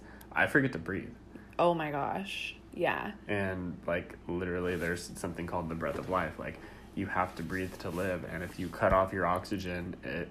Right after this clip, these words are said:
Speaker 1: it, you get foggy brained, you aren't as productive, you aren't as focused, you just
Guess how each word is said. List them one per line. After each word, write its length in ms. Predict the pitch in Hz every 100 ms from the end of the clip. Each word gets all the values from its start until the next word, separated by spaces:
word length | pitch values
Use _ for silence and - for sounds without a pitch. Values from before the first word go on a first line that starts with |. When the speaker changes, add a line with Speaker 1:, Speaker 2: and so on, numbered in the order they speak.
| - -
Speaker 1:
it, 140 | - 82 -
you 140 | 92 87
get 180 | 82
foggy 320 | - 95 104 107
brained, 480 | 107 104 98 98 101 - - - -
you 320 | 92 85 85
aren't 260 | - 95 82
as 120 | 80
productive, 560 | - 98 107 107 101 98
you 160 | 87
aren't 180 | 87 82
as 80 | 80
focused, 560 | 113 110 110 101 -
you 180 | 90 90
just 360 | 85 90 -